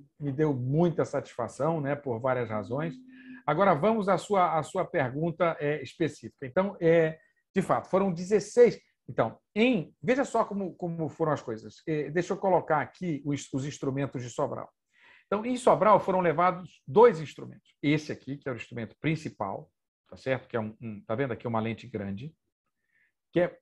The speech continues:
muito parecida com a lente levada pra Príncipe, tá certo? E foi levada essa, essa segunda lente, que era uma lente reserva, pequenininha, pequenininha,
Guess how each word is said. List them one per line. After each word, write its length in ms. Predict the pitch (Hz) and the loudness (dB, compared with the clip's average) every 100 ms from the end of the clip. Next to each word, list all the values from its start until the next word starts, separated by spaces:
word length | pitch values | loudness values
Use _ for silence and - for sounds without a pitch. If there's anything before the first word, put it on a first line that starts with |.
| - | 0
muito 500 | 160 233 330 330 208 | 6 8 8 6 2
parecida 560 | 220 196 151 208 208 | 6 6 4 2 0
com 140 | - 190 | 2 2
a 60 | |
lente 340 | 147 160 185 190 | 2 -2 -4 -2
levada 400 | 143 120 143 147 | -2 0 0 -2
pra 160 | 170 | -6
Príncipe, 480 | - 123 110 - _ _ _ _ _ | -6 -6 -6 -10 _ _ _ _ _
tá 60 | |
certo? 340 | - 131 139 - - - _ | -2 0 0 -8 -20 -20 _
E 80 | 165 | 0
foi 160 | - 294 | 6 8
levada 720 | 226 135 202 226 160 123 123 - | 8 8 6 6 4 0 -4 0
essa, 260 | 175 175 - | 0 0 -4
essa 400 | 190 190 180 185 | -2 2 2 0
segunda 480 | - 165 240 294 285 | -4 -2 2 6 6
lente, 420 | 214 156 - - | 6 2 0 -4
que 80 | 156 | -2
era 100 | 147 | 0
uma 100 | 147 | 0
lente 240 | 165 143 | -2 0
reserva, 640 | 139 123 123 214 156 123 | 0 0 0 0 0 -2
pequenininha, 840 | 120 139 - 247 196 175 208 131 107 _ - | -8 -10 -4 -2 0 2 2 0 -4 _ -18
pequenininha, 600 | 139 214 208 208 190 117 | -12 -6 -2 0 0 -4